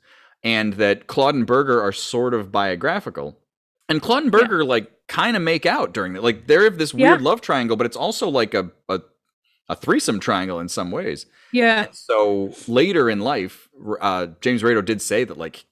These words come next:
Speaker 1: him and, and Jerome Ragni were, like, an item at some point during this. So,
Speaker 2: Oh.
Speaker 1: like, it all makes some sense, you know?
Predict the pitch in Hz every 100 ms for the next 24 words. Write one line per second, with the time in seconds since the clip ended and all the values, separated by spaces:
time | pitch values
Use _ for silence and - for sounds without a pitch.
0 | - 113 117 98 92 82 98 90 101 98
1 | 92 98 87 90 90 87 85 143 180 67
2 | 69 80 90 113 92 101 87 98 127 101
3 | - 214 - - - - - 214 262 240
4 | 214 - - 139 - 240 185 71 - 95
5 | 98 139